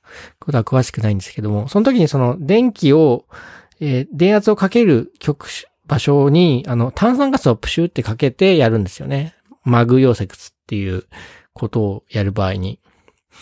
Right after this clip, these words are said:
で、そうしないと、まあ、うまく溶接できないんですけど、そういうことをしてる業者さんが、えっと、食店用の炭酸ガスの方が安いからよこせって言ってきたらどうしようかなと思ってて、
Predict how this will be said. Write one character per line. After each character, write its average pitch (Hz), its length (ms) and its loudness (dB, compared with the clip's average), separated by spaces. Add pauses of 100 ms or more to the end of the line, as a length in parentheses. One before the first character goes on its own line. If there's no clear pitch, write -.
(580)
で、 180 140 4
そ 185 120 0
う 208 40 2
し 214 80 0
な 220 60 4
い 175 60 0
と、 120 100 2
ま 113 100 4
あ、 120 60 4
う 139 40 4
ま 156 140 4
く 147 140 -6
溶 123 120 2
接 113 200 -4
で 120 100 0
き - 80 -12
な 123 100 -2
い 107 60 -2
ん 101 60 -6
で 101 80 -10
す - 80 -16
け 123 80 -8
ど、 135 260 2 (880)
そ 208 260 0
う 247 60 0
い 247 120 2
う 247 100 0
こ 247 160 -2
と 240 180 0
を 208 80 4
し - 100 -6
て 196 200 2
る 214 340 2 (520)
業 151 320 4
者 151 180 0
さ 147 260 0
ん 147 220 -2
が、 180 560 0 (840)
え 120 180 0
っ - 20 -4
と、 117 240 0
食 - 260 -4
店 196 220 2
用 190 100 4
の 185 80 4
炭 165 240 0
酸 175 140 2
ガ 175 120 2
ス - 140 -4
の 123 100 2
方 107 200 2
が 101 100 -4
安 113 360 0
い - 40 -2
か 110 100 -4
ら 98 280 -6
よ 113 120 0
こ 160 140 0
せ 151 160 2
っ 110 40 0
て - 80 -14
言 98 100 -2
っ - 20 -20
て - 80 -14
き - 100 -18
た 117 120 2
ら 95 140 2
ど 110 180 2
う 120 80 0
し - 120 -2
よ 107 60 2
う 95 40 -6
か 92 120 -4
な 90 140 -4
と - 100 -14
思 92 140 -8
っ - 20 -12
て - 140 -20
て、 92 360 -4